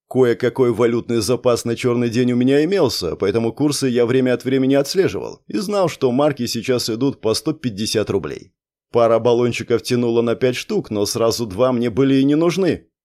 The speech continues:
а один не разорит. "Один возьму", решил я. "Подожди, только за деньгами схожу". "Вот нифига ты, енот, в бизнесе не шаришь", вздохнул поляк. "Бери два, дешевле же выйдет".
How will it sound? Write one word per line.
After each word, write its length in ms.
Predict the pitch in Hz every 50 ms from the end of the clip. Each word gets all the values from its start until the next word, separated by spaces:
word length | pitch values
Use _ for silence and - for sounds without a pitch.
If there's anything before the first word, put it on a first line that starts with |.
| _ -
а 140 | - 87
один 340 | 101 120 151 - - - 214
не 80 | 175 170
разорит. 540 | 160 165 156 127 160 160 175 165 - - _ _ _ _ _ _ _ _ _ _
"Один 380 | - - - - 143 185 208 170
возьму", 540 | 135 135 117 110 113 107 98 92 - _ _ -
решил 360 | 101 104 104 - 110 107 104
я. 320 | 104 101 98 92 90 - _ _
"Подожди, 360 | - - - - 190 175 208 185
только 300 | - 127 113 - 120 113
за 120 | 104 127
деньгами 360 | 110 127 135 123 123 104 98
схожу". 480 | 95 - - 117 110 87 76 - - _ _ _ _ _ _ _ _ _ _ _ -
"Вот 320 | - 90 127 180 185 185
нифига 500 | 208 226 240 233 - 196 208 196 180 220
ты, 140 | 220 - 180
енот, 380 | 160 139 127 139 147 165 170 117
в 60 | 92
бизнесе 440 | 82 - 180 127 123 123 104 - 107
не 140 | 107 107 107
шаришь", 600 | - - 117 113 110 90 - - - - _ _
вздохнул 540 | - 95 107 101 95 117 107 - 117 104 101
поляк. 440 | - - 110 101 92 80 - - _ _ -
"Бери 240 | 101 127 151 151 156
два, 280 | 143 135 151 151 139
дешевле 440 | 113 101 135 127 - 160 160 143 135
же 140 | 123 113 131
выйдет". 320 | 135 131 110 80 69 -